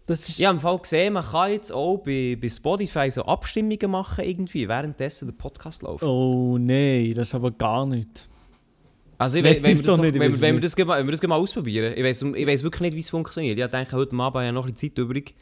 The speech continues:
Speaker 2: Kann
Speaker 1: Du
Speaker 2: das
Speaker 1: kannst,
Speaker 2: mal
Speaker 1: also, wenn
Speaker 2: machen.
Speaker 1: du willst, kannst du es probieren, ja.
Speaker 2: Aber über was stimmen wir jetzt ab? Irgendetwas müssen, müssen die Leute... Ich glaub, das kann
Speaker 1: Ja,
Speaker 2: man
Speaker 1: was
Speaker 2: nur auf
Speaker 1: wir
Speaker 2: Spotify,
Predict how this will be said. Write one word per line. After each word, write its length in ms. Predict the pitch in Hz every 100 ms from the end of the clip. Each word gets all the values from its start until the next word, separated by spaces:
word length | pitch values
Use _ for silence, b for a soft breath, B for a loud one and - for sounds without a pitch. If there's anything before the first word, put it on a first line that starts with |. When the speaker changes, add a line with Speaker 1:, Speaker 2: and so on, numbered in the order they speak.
| b b b b -
Speaker 2:
Kann 120 | -
Speaker 1:
Du 80 | 202
Speaker 2:
das 80 | -
Speaker 1:
kannst, 180 | 190 135
Speaker 2:
mal 100 | 123
Speaker 1:
also, 200 | 151 160
wenn 80 |
Speaker 2:
machen. 120 | 156 143
Speaker 1:
du 60 | 196
willst, 180 | 240
kannst 160 | - 135
du 40 |
es 60 | 123
probieren, 480 | - 139 147 214 269
ja. 140 | 151 180
Speaker 2:
Aber 120 | 127 123
über 240 | 139 120
was 220 | 139 147
stimmen 280 | - 143 139
wir 60 | 127
jetzt 140 | 120
ab? 200 | 143 151
Irgendetwas 400 | 143 131 131 123
müssen, 300 | 127 113 -
müssen 240 | 123 120 113
die 60 | 117
Leute... 280 | 139 -
Ich 80 | 131
glaub, 120 | 175
das 80 | 190
kann 120 | -
Speaker 1:
Ja, 40 | 202
Speaker 2:
man 40 |
Speaker 1:
was 80 | 160
Speaker 2:
nur 80 | 180
auf 60 |
Speaker 1:
wir 40 | 160
Speaker 2:
Spotify, 580 | 151 160 170 123 107